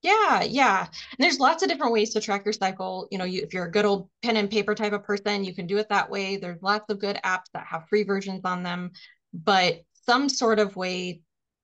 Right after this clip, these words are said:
to actually note it is going to be helpful. Um,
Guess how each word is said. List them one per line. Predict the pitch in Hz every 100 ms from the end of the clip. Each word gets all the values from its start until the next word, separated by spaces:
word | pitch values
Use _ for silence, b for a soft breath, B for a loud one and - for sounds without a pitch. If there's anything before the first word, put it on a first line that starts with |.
| _ _ _ -
to | -
actually | 202 196 - 196
note | 190 165 165
it | - -
is | 175
going | - 156 -
to |
be | 143 -
helpful. | 175 - - - 196 - _ _ _ _ -
Um, | 208 196 185 180